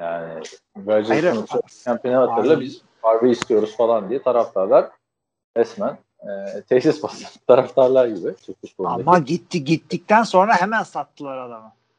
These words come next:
Speaker 1: Satılır tabii abi. Adam gittikten iki sene sonra Super Bowl kazandı.
Speaker 2: Yani o yüzden hiçbir oyuncu
Speaker 1: Satılır.
Speaker 2: takımdan büyük değildir, e, yaklaşımı en çok Green Bay'de olan bir şey. Çünkü, e, hakikaten,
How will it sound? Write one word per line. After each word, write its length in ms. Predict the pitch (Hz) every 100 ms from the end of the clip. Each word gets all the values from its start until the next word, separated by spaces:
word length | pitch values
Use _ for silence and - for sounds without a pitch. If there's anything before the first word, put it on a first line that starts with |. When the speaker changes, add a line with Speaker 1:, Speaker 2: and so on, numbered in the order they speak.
| -
Speaker 1:
Satılır 280 | 107 175 220
tabii 260 | 143 104 113
abi. 320 | 135 101 95
Adam 260 | 101 110
gittikten 420 | 110 - - 120 113
iki 140 | -
sene 180 | 98 82
sonra 220 | 98 120
Super 260 | - - 120
Bowl 180 | 120
kazandı. 260 | - 90 76
Speaker 2:
Yani 160 | 76 -
o 160 | 185 233
yüzden 280 | 185 143 _ _ _
hiçbir 360 | - 196 180 269
oyuncu 300 | 214 202 196
Speaker 1:
Satılır. 160 | - -
Speaker 2:
takımdan 420 | 180 202 202 156
büyük 220 | 180 220 - _ _ -
değildir, 680 | 147 202 240 170 160 135 -
e, 80 | 160
yaklaşımı 580 | 147 160 - 170 180 240
en 200 | 226 240
çok 220 | 247 240
Green 240 | 226 214 196
Bay'de 180 | 175 160
olan 300 | 135 120 113
bir 40 |
şey. 180 | - 226
Çünkü, 480 | - 220 214 240 -
e, 20 | 190
hakikaten, 460 | 202 - 160 156